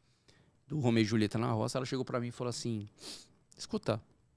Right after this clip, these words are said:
é... o que você tá fazendo aqui?" Eu, "Oh, ah, não, não é possível. O que eu tô fazendo na administração, o que eu tô fazendo no teatro, onde eu vou ficar em casa comendo pipoca, assistindo filme, porque,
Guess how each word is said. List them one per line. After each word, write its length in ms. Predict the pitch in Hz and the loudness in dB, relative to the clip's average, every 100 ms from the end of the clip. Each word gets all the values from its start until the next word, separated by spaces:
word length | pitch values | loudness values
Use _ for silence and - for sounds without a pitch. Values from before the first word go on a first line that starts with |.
| _ - - _ _ _ _ _ _ 131 | _ -14 -14 _ _ _ _ _ _ -2
é... 720 | 117 117 117 117 113 110 113 | 2 2 2 0 -2 -4 -6
o 260 | - _ | -10 _
que 60 | - | -10
você 60 | - | -4
tá 120 | 381 | 0
fazendo 260 | 131 117 | 2 2
aqui?" 260 | 110 - 98 - | -2 -6 -4 6
Eu, 120 | 226 | 8
"Oh, 160 | 240 302 | 12 12
ah, 240 | 202 147 | 10 8
não, 180 | 135 127 | 6 4
não 60 | 196 | 2
é 40 | |
possível. 400 | 277 - 131 - - - | 0 -2 -2 -4 -8 -8
O 60 | 156 | 2
que 100 | 226 | 4
eu 100 | 226 | 6
tô 60 | |
fazendo 160 | 202 208 | 8 8
na 40 | |
administração, 540 | 175 160 135 120 - 220 | 8 4 6 6 8 8
o 40 | |
que 40 | |
eu 40 | 220 | 8
tô 80 | 160 | 8
fazendo 180 | 156 | 8
no 60 | 143 | 8
teatro, 420 | - 123 165 208 | 8 8 8 8
onde 100 | 220 | 6
eu 60 | 285 | 8
vou 100 | 202 | 6
ficar 160 | - 151 | 6 2
em 120 | 147 | 4
casa 260 | 139 156 180 | 4 4 4
comendo 200 | 202 208 | 2 2
pipoca, 440 | 269 233 233 143 | 4 6 6 4
assistindo 300 | 117 110 151 | -2 0 -2
filme, 260 | 226 202 147 | 0 2 2
porque, 280 | 117 110 | 2 2